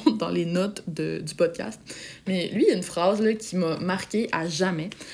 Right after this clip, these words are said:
Sa phrase, c'est « Be the mighty parrot », soit un perroquet. En appel de vente, il faut que tu deviennes un perroquet.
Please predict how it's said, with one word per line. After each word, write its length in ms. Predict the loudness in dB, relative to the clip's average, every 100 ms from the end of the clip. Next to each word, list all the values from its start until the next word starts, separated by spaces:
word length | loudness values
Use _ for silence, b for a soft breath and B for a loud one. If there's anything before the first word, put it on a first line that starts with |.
| B -2
Sa 200 | 2 4
phrase, 280 | 4 2 4
c'est « 160 | 0 0
Be 480 | 0 4 6 4 0 0
the 60 |
mighty 680 | 2 2 4 6 4 2 0 -4 -20 _ 2
parrot », 320 | 4 4 0 -8 -18 -20 _ B B B B
soit 480 | -6 4 6 6 0 -10 -10
un 220 | -4 -4 -4 -12 2
perroquet. 520 | 2 2 0 -4 -8 -14 -20 B B B B 0
En 160 | 2 4
appel 300 | 6 6 6
de 80 |
vente, 540 | 4 4 2 -2 -6 -20 b b b 2
il 120 | 2
faut 360 | 4 2 2 -4 -2
que 80 | -2
tu 240 | -2 0
deviennes 580 | 4 4 4 0 0 -2 -2
un 180 | -2
perroquet. 600 | -2 2 2 2 2 0